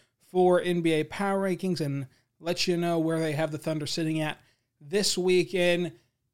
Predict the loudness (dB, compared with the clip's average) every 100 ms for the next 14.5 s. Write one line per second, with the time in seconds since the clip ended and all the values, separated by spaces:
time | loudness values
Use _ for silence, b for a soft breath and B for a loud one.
0 | -14 -8 -4 0 2 0 0 2 2 2
1 | -2 -2 -2 -4 -2 -4 -4 0 0 0
2 | 0 -2 0 -2 -2 0 0 0 0 -4
3 | -4 -2 -2 -2 -2 -2 0 0 -2 -2
4 | -4 -4 -8 -12 b b _ -2 2 4
5 | 4 0 -4 -4 -4 -6 -8 -4 -2 -2
6 | -6 -2 0 2 0 0 -4 -4 -4 -6
7 | -10 -6 -6 -6 -10 b b -6 -2 -2
8 | -4 -8 -12 -8 -2 -2 -2 -4 -4 -2
9 | -2 -2 -2 -2 -4 0 0 0 -4 -8
10 | -8 -10 -12 b b -6 2 4 4 0
11 | 0 2 2 0 -8 b b -6 -4 -2
12 | -4 -2 -2 0 0 -2 0 0 0 -2
13 | 0 0 0 -4 -8 -6 -4 -6 -6 -6
14 | -6 -2 0 0